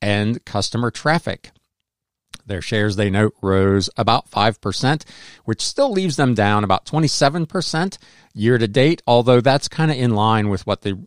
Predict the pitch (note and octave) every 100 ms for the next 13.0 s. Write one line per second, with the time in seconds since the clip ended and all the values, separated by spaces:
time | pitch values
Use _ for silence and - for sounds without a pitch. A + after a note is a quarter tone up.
0 | _ G#2 F#2 - C3 A#2+ G#2+ G#2 G#2+ F#2+
1 | - G#2+ F#2+ F2+ F#2 G2 G2+ A#2 - B2+
2 | A2 A2+ - A2 G#2+ - - A#2+ C3 C#3
3 | C3 A#2+ A2+ A#2+ - - G#2+ A#2+ A2+ G#2
4 | F#2 F2+ F#2+ G2+ - - F#2+ F2+ F2 F2
5 | - F2 F#2+ F2 - E2+ - C#3 C#3+ C3
6 | A2 G#2 F#2+ _ - - G#2 F#2 E2+ -
7 | - - - - _ _ - - C#3+ B2+
8 | A#2+ - A2 G#2 G2+ - - D#3 - C3+
9 | G2+ D#2+ E3 F3 F3 D#3+ D3+ D3+ C#3 -
10 | D3 C#3+ B2+ - D3+ C#3+ C3+ - D3 C#3
11 | A#2 A#2 B2 C3+ C#3+ F#3 G#3+ F#3+ G2+ F#2
12 | A2+ A#2+ A2+ A2 G2+ A#2 F#3+ A3 -